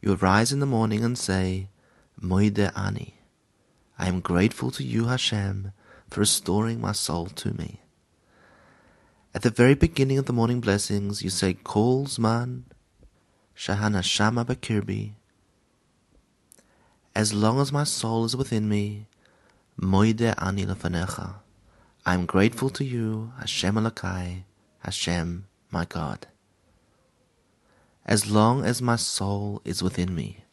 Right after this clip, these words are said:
"V'ata mashamra bakirbi,"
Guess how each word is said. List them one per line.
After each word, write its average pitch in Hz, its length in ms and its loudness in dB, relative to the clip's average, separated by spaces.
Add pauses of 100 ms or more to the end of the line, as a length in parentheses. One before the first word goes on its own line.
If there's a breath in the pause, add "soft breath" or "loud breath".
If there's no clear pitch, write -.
(720 loud breath)
"V'ata 120 480 2
mashamra 107 560 2
bakirbi," 101 560 -6